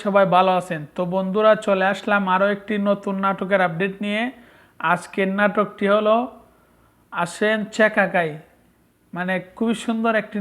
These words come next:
নাটক। এই নাটকের প্রধান চরিত্রে অভিনয় করেছেন মুশাররফ করিম এবং তানিয়া বৃষ্টি, এবং এই নাটকটি পরিচালনা করেছেন সকাল আহমেদ। আমার কাছে উনার, আমি আগে, আগেও অনেক নাটক দেখেছি, আমার কাছে ভালো লাগছে।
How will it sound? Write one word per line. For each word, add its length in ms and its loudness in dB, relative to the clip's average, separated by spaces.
নাটক। 320 0
এই 180 0
নাটকের 480 0
প্রধান 260 2
চরিত্রে 420 -4
অভিনয় 320 -4
করেছেন 340 -4
মুশাররফ 400 -2
করিম 280 -2
এবং 140 -4
তানিয়া 360 -2
বৃষ্টি, 360 -12
এবং 200 -4
এই 60 0
নাটকটি 440 -4
পরিচালনা 560 -4
করেছেন 360 -2
সকাল 400 0
আহমেদ। 320 -2
আমার 220 0
কাছে 220 -4
উনার, 260 0
আমি 140 -4
আগে, 220 0
আগেও 240 0
অনেক 200 -4
নাটক 220 -2
দেখেছি, 320 -10
আমার 200 -6
কাছে 160 -6
ভালো 220 2
লাগছে। 280 -6